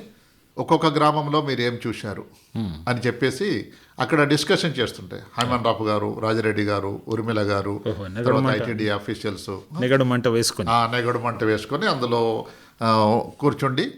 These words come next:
Speaker 1: డిస్కషన్ చేసేది. అటువంటి దాంట్లో నేను ఒక రెండు మూడిటి లోపల పార్టిసిపేట్ చేశాను.
Speaker 2: ఎంత వయసు మీకు అప్పుడు?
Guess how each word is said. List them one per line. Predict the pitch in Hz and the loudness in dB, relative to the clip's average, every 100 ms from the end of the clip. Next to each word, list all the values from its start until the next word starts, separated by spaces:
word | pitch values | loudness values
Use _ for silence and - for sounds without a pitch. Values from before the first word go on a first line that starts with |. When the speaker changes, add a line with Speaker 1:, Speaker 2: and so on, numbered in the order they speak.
| - | -4
Speaker 1:
డిస్కషన్ | 147 - 139 113 92 | -2 0 -2 -4 -10
చేసేది. | 90 98 92 87 - - | -10 -12 -14 -16 -14 -2
అటువంటి | 120 147 147 135 | 0 2 2 2
దాంట్లో | 131 143 175 | 2 2 2
నేను | 156 123 113 | 0 -2 -2
ఒక | 107 | -2
రెండు | 107 104 107 104 | 0 0 -2 -4
మూడిటి | 104 107 98 107 | -6 -6 -8 -10
లోపల | 107 110 131 127 - - 92 - | -8 -8 -10 -14 -16 -18 -6 0
పార్టిసిపేట్ | 107 - 110 92 | 0 0 -4 -2
చేశాను. | 98 - 87 95 | -4 -4 -6 -4
Speaker 2:
ఎంత | 120 160 | 2 4
వయసు | 151 151 - | 4 4 2
మీకు | 156 147 | 2 0
అప్పుడు? | 151 160 | 0 -4